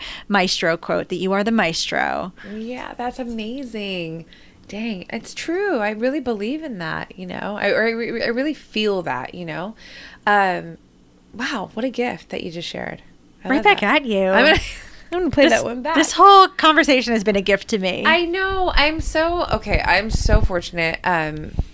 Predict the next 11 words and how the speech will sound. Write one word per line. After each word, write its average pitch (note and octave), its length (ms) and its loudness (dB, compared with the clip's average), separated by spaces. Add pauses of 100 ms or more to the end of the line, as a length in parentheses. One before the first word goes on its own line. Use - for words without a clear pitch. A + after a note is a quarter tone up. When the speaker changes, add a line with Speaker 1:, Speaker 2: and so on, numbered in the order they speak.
Speaker 2:
I F#3 120 0
feel G3+ 160 -4
so G#3 260 0
grateful. E3+ 580 0 (120)
Obviously, G3+ 440 2
I'm F3 160 -2
going E3+ 340 0
to D#3+ 380 -2 (380)
send F#3 320 2
people E3+ 480 0
you, E3+ 140 -8